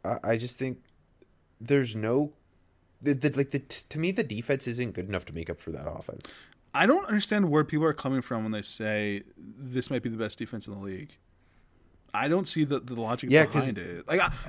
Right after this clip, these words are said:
Speaker 1: like, I
Speaker 2: except
Speaker 1: get,
Speaker 2: for
Speaker 1: like,
Speaker 2: Michael Pierce,
Speaker 1: I
Speaker 2: Sheldon Richardson, and Dalvin Thompson, and Daniel. Like, the
Speaker 1: <laughs> I
Speaker 2: front,
Speaker 1: was about to say.
Speaker 2: sure. But the secondary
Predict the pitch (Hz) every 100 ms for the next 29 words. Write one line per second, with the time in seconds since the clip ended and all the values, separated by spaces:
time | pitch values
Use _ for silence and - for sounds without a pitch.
0 | - 220 151 214 - 226 247 196 185 208
1 | 170 196 - - 160 175 147 - 165 135
2 | 127 131 131 123 - 110 104 101 107 110
3 | 165 156 175 139 180 117 113 110 107 98
4 | 95 87 - - - - - - _ 147
5 | 147 - 170 226 190 190